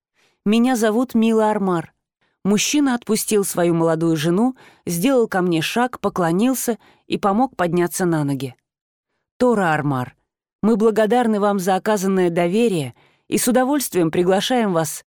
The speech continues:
остановиться в нашем доме». Сразу после этих слов из-за ближайшей двери выскочили двое темноволосых мальчишек лет пяти. Они вцепились в ноги отца, с опаской поглядывая на меня. Я вытащила из-за пазухи кошель с монетами и протянула его Артену.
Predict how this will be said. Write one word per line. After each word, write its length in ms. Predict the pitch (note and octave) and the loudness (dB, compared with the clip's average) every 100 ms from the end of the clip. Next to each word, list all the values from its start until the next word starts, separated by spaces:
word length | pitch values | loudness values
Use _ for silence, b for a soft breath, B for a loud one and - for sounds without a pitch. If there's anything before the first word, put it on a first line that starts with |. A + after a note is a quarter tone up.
| - | -8
остановиться 720 | F3 - G3 F#3 G#3+ - E3 | -6 -2 0 2 0 -2 0
в 40 | |
нашем 380 | D#3+ D#3 E3+ D#3 | 0 0 -2 0
доме». 320 | C#3+ B2 A#2 _ _ _ _ _ b b b | -2 -4 -10 _ _ _ _ _ b b b
Сразу 400 | - F3+ F3+ D#3+ | -4 -2 0 -2
после 320 | F#3 F3+ F#3 | -2 0 0
этих 220 | F3+ E3 | 0 -2
слов 400 | - G#3 A#3+ - - B B | -4 0 0 0 -14 B B
из-за 260 | G3 G3 | -2 0
ближайшей 520 | G#3+ A#3+ C4 C4 C4 | 0 0 0 0 -2
двери 340 | A3 A#3 D#4 A3+ | 0 0 2 2
выскочили 500 | G#3+ - A3 G#3+ F#3 | 0 -2 -4 -2 -2
двое 320 | F#3 B3+ B3+ | 0 0 0
темноволосых 720 | - F#3+ F#3 F3+ G#3 - - | 0 -2 0 0 0 -2 -4
мальчишек 520 | G3 F3+ - A#3+ G3+ | -4 -2 -2 -4 -4
лет 240 | F3 F3 - | -2 -2 -2
пяти. 420 | G#3+ - D#3 C3 b b b | -6 -4 -6 -6 b b b
Они 240 | F3+ G#3 G#3 | -2 0 0
вцепились 500 | - G#3+ A3 G3 D#3+ | -2 -2 0 -2 -2
в 60 | |
ноги 280 | F#3 F#3 E3 | 0 0 0
отца, 400 | D#3 D#3 - F#3 | 0 -2 -2 -2
с 100 | - | -2
опаской 460 | F3 F#3 G#3+ - G3 | -4 -2 -2 -4 -4
поглядывая 600 | F3 D#3 D3 C3+ C#3+ C#3 | -2 -2 -2 -2 -2 -2
на 80 | |
меня. 380 | C#3 C#3 C#3 B2+ _ _ _ _ _ | -2 -2 -4 -8 _ _ _ _ _
Я 160 | G#3 A3+ | 0 0
вытащила 460 | A3+ A3 G#3 A3 G#3+ | 2 -2 -2 0 0
из-за 280 | G#3 G3+ | 2 0
пазухи 420 | G#3+ B3+ G#3 - G3 | 0 0 -2 -4 -2
кошель 360 | G3 F#3 A#3+ | -2 0 -2
с 120 | A3 | 0
монетами 500 | A3 G#3 B3+ B3 F#3+ | 0 0 0 0 0
и 40 | E3+ | 0
протянула 500 | F#3 G3+ A3 A3+ A3+ | -2 -2 0 2 2
его 260 | A3+ A#3+ - | 2 0 0
Артену. 500 | F#3+ D3+ D#3 C3+ | -4 -4 -4 -4